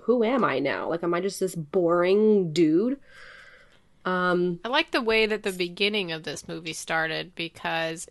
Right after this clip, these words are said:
Speaker 2: it was just, like, a whole romp with all of the high school kids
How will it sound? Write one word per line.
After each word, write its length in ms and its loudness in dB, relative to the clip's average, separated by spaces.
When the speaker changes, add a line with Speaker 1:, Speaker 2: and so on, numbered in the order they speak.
Speaker 2:
it 140 -6
was 260 -8
just, 280 -12
like, 180 -8
a 80 -4
whole 360 -10
romp 420 -4
with 260 -6
all 220 -2
of 180 -10
the 440 -4
high 160 0
school 280 -6
kids 640 -6